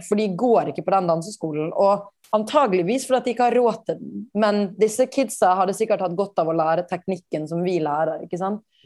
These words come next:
Og da gikk jeg til bestevenninnen min, eh, en av bestevenninnene mine, Signe, shout out. <laughs> Hun, eh, og, og så sa jeg sånn, og hun danset med meg, og så sa jeg, «Skal vi begynne en danseskole hvor vi ikke tar betalt? At vi bare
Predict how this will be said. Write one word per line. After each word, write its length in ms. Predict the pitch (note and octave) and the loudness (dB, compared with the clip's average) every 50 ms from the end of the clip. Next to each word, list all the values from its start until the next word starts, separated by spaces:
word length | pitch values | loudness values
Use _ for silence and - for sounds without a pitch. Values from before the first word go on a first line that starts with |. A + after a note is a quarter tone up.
| _ _ - _ _ _ _ _ | _ _ -20 _ _ _ _ _
Og 80 | - B3+ | 2 4
da 140 | D4+ D4 C#4 | 4 4 4
gikk 300 | A#3 A#3 D4 - - A3 | 4 2 0 2 2 2
jeg 100 | F#3 F3+ | 2 4
til 140 | F3+ G3 F#3 | 4 2 4
bestevenninnen 540 | E3+ G3 F3 - - - A3+ G#3+ F#3 E3+ E3+ | 4 2 0 0 -4 -4 -2 -2 0 0 0
min, 200 | F3 F#3+ A3+ C4+ D#4 D4+ C#4+ - _ _ _ _ _ _ _ _ _ _ _ _ _ _ _ - | 2 2 2 0 0 -2 -8 -14 _ _ _ _ _ _ _ _ _ _ _ _ _ _ _ -2
eh, 300 | - G3 G3 F#3 F#3+ G3 | 0 2 4 4 4 4
en 80 | G3+ G3+ | 4 4
av 60 | F3+ | 4
bestevenninnene 400 | F3+ F3 F3+ - F#3 F#3 F3 E3+ | 2 0 0 -2 -2 -2 0 -2
mine, 160 | D#3+ D#3+ E3+ G3+ | 0 0 0 -2
Signe, 720 | G3+ - A#3+ G3+ G3+ F#3+ F3+ E3+ E3+ F#3 A3 C#4 D#4 - - _ _ - | 0 2 2 2 4 4 2 2 4 4 2 2 0 -4 -10 _ _ -2
shout 300 | - G#3+ G3 F#3+ E3+ E3 | 2 4 4 4 4 4
out. 320 | E3+ G3 A3 - - - - C#4+ C#4+ C#4 C#4+ C#4 C4+ | 4 2 2 0 -2 2 2 4 4 4 2 2 0
<laughs> 420 | C#4 - - - _ _ _ _ C#4+ | -6 -16 -20 -20 _ _ _ _ 2
Hun, 160 | C4+ C4+ C4 B3+ A#3+ | 4 4 4 4 4
eh, 360 | A3+ G#3 G3+ F#3+ F#3+ F#3 F#3+ - - | 2 2 2 2 0 0 -2 -2 0
og, 240 | - A#3+ A#3 G3+ A3 | 0 2 2 2 2
og 0 | A3+ C4 | 0 0
så 60 | C4 | 0
sa 160 | - - B3 G#3+ G3 | 2 2 4 4 4
jeg 80 | G3 F#3 | 2 2
sånn, 140 | A3 G3+ - | 0 -2 0
og 80 | A3+ B3 | -2 -2
hun 100 | A3+ G#3+ G3+ | -2 0 0
danset 320 | G3 F#3+ F3+ - - - F#3+ | 0 0 -2 -6 -6 -6 -2
med 80 | F3+ | -2
meg, 140 | F3 E3+ F3 | 0 0 0
og 80 | F3 G#3+ | 0 0
så 80 | F#3+ | 0
sa 140 | A3 G3+ F#3 | 2 2 4
jeg, 160 | F3+ F3 F3 E3 - _ _ _ _ _ _ _ _ _ _ _ _ - | 4 2 0 -2 -4 _ _ _ _ _ _ _ _ _ _ _ _ 0
«Skal 140 | - G#3+ A3 | 2 2 4
vi 20 | A3+ G3 | 2 2
begynne 400 | F#3+ A3 D#4 E4 D4 A#3+ G#3 F3 | 0 0 2 2 2 2 0 0
en 140 | E3+ E3+ D#3+ | -2 0 0
danseskole 720 | E3+ D#3+ D#3 D#3+ - - B3 A#3 - - F#3+ F3 E3 D#3+ D#3+ D#3+ D#3+ D#3+ | 0 0 0 -4 -4 -6 -6 -6 -2 -2 0 2 2 2 2 2 0 0
hvor 220 | E3+ F3 F3+ E3+ E3 E3 | 0 0 2 2 0 0
vi 160 | E3+ E3 E3 E3+ - _ _ - - - _ _ _ _ _ _ _ _ | 0 0 0 -2 -4 _ _ -20 -20 -20 _ _ _ _ _ _ _ _
ikke 300 | A3 G#3 - _ B3+ A#3+ | -8 -8 -2 _ -2 2
tar 160 | A#3 A3 F3 D#3 | 4 4 4 4
betalt? 600 | D#3+ - - F#3+ G3+ A#3 D#4 - - - - - - _ _ _ - | 2 2 2 2 4 4 2 -2 -6 -16 -20 -20 -20 _ _ _ 0
At 160 | G#3 G3+ G3+ | 2 2 2
vi 140 | G3 G#3+ G3+ F3 | 0 0 2 4
bare 640 | G3 F#3+ G3 G3 A3 A3+ A3 G#3+ G#3 G3+ G3 | 4 6 6 6 6 6 6 6 6 4 2